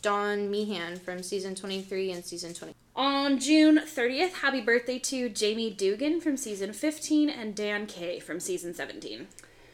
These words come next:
Speaker 1: And on July first, happy birthday to Gabriel Cade from season four, Sandy Bergen from season eighteen,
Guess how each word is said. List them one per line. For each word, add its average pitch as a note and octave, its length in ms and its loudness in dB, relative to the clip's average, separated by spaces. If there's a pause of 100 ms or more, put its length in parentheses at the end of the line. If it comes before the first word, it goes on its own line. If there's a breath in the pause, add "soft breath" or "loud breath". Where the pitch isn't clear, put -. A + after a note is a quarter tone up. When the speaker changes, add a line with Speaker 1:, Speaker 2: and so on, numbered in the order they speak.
(500 loud breath)
Speaker 1:
And G#3+ 400 -4
on G#3+ 320 -2
July G#3+ 440 2
first, - 640 -4
happy G#3 360 -2
birthday G3+ 460 0
to G#3 260 -4
Gabriel G#3 440 0
Cade A3 480 -4
from G3 240 -8
season F#3+ 400 -6
four, A3 580 -2 (440 soft breath)
Sandy G#3+ 500 -2
Bergen A3+ 540 -4
from F#3+ 240 -4
season G3 340 -4
eighteen, B3+ 760 -6